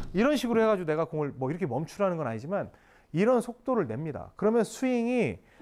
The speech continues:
내 몸을 많이 움직이지 않고, 많이 움직이지 않고 그냥, 아유, 그냥 이런 식으로만 해도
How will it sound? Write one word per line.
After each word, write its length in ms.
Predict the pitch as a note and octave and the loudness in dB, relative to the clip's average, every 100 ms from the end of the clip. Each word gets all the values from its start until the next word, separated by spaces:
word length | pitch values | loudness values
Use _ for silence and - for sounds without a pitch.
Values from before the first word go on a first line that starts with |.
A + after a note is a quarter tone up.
| - | -6
내 180 | C3+ G3 | 2 4
몸을 360 | D#3+ D#3 A3+ - | 4 4 2 0
많이 500 | - - - A3 C4+ | -6 -6 -2 2 4
움직이지 420 | A3 F3 E3 C3+ | 4 2 0 0
않고, 640 | A2 G2+ A2+ A#2 F3+ A#3+ - | -2 -4 -4 -2 -4 -6 -8
많이 300 | A#2+ C#3+ A3 | -8 -4 -2
움직이지 340 | G#3+ G3+ G3 | 0 0 0
않고 300 | E3 C#3+ A3 | 0 -2 -4
그냥, 260 | F3+ A3 F#3+ | 0 2 2
아유, 380 | D3 F3 E3+ C3+ - - - - - - - - - | 2 4 4 0 -10 -20 -6 0 2 2 -2 -10 -4
그냥 140 | - F#3+ | 2 4
이런 180 | C4+ | 4
식으로만 400 | A#3+ A3+ A3+ G#3+ | 2 2 2 2
해도 440 | A#3 B3+ A#3+ G2+ | 0 0 -2 -2